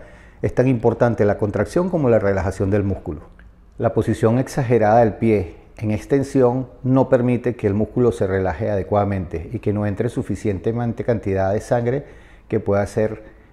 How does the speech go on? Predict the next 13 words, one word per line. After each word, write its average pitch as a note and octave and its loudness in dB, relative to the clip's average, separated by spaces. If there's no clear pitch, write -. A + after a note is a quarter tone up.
impulsada G#2+ 0
hacia G2+ 0
arriba F#2+ 0
por A2 0
la G2+ 0
contractura F#2 -4
muscular. F#2 -8
Si B2+ 0
tengo C3 -2
que D#3+ 0
recomendar A2 0
algún A2+ 0
ejercicio A2 -2